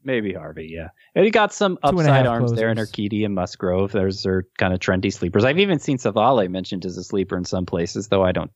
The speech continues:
Speaker 1: totally see, I don't buy into that so much myself. So, uh, he gave himself a chance to have a good pitching staff.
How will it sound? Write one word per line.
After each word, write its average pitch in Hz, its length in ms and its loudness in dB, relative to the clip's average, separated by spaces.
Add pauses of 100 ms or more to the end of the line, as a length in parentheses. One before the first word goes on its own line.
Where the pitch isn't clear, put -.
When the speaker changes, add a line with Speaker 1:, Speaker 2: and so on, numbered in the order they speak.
(320)
Speaker 1:
totally 95 300 0
see, 92 340 -2 (800)
I 113 120 2
don't 90 140 -2
buy 92 180 4
into 90 180 0
that 87 160 -2
so 101 120 0
much 95 220 -4
myself. 90 460 0 (920)
So, 139 520 4
uh, 156 160 2
he 220 160 2
gave 233 280 4
himself 175 460 0
a - 40 -4
chance 143 360 -2
to 120 80 -6
have 117 260 2
a 98 80 0
good 98 340 -6
pitching 101 320 -6
staff. 76 380 -8